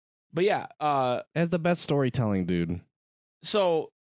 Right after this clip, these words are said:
Speaker 1: this upcoming Ultimania, and I'm reading this from our good friends at, uh, K H Insider. Uh, this upcoming Ultimania, originally called Kingdom Hearts Series Memorial Ultimania in Japan, released back in twenty fourteen as a recap for fans during development of Kingdom Hearts three,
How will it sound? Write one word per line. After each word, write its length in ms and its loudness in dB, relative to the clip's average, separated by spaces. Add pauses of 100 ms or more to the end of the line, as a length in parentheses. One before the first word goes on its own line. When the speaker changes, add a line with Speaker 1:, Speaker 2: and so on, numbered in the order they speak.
(100)
Speaker 1:
this 180 -2
upcoming 360 0
Ultimania, 580 2
and 120 0
I'm 140 0
reading 220 0
this 160 -2
from 300 -2
our 160 0
good 180 -4
friends 320 -4
at, 440 -2
uh, 420 -2
K 100 -2
H 140 -2
Insider. 640 -4 (680)
Uh, 200 0
this 260 -4
upcoming 300 -2
Ultimania, 520 0
originally 300 -2
called 220 -4
Kingdom 180 -2
Hearts 220 -2
Series 320 -2
Memorial 520 -2
Ultimania 300 -2
in 60 -4
Japan, 340 -4
released 260 -2
back 200 -2
in 60 -6
twenty 200 -2
fourteen 320 -2
as 140 -2
a 20 -4
recap 380 -2
for 100 -4
fans 320 -2
during 180 -2
development 440 -2
of 40 -12
Kingdom 160 -4
Hearts 200 -4
three, 280 -2